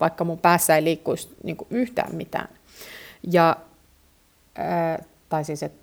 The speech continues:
jos mun päässä ei liikkuisi, niinku, yhtään kasvisruokareseptiä, <laughs> jos nyt ollaan ihan tarkkoja. Ja esimerkiksi nyt on sellainen tilanne, että tänään on perjantai, ja me ollaan tämä, tämä alkuviikko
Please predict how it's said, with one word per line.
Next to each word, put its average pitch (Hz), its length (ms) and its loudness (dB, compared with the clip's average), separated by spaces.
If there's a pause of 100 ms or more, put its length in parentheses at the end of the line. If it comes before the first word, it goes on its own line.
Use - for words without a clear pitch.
jos 156 220 -10
mun 156 120 -8
päässä 160 380 -2
ei 156 80 -2
liikkuisi, 156 460 -6
niinku, 160 260 -10
yhtään 165 600 -2 (240)
kasvisruokareseptiä, 180 1500 0 (120)
<laughs> 190 100 -4
jos - 160 -12
nyt 175 180 -8
ollaan 170 220 -4
ihan 175 160 -8
tarkkoja. - 460 -6 (840)
Ja 165 140 2
esimerkiksi 185 500 0
nyt 240 160 -2
on 185 200 -2
sellainen 185 440 2
tilanne, 190 360 0
että - 160 -8
tänään 190 280 0
on - 60 -10
perjantai, 226 760 -6 (920)
ja 180 140 -2
me 190 180 0
ollaan 185 280 0
tämä, 170 300 0 (920)
tämä 208 240 2
alkuviikko 180 880 2